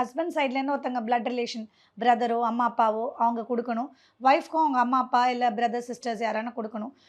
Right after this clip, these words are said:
So இவங்களோட ரெண்டு பேர்தும் இருக்கிறதுனால பசங்கள்து அவங்க வந்து ஈஸியா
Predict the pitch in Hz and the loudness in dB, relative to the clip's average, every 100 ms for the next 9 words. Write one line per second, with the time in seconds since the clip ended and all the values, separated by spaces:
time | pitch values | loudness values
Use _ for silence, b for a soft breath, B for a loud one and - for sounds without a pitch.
0 | b - 339 294 320 403 392 381 349 302 | b -4 -2 0 -2 -2 0 2 2 0
1 | 311 277 339 294 330 294 294 262 269 262 | 0 0 0 0 -4 -2 -2 -2 -2 -4
2 | 277 277 277 381 359 320 285 262 254 247 | 2 2 2 -2 -2 2 2 2 -2 -4
3 | 302 285 247 285 | -6 -6 -2 -2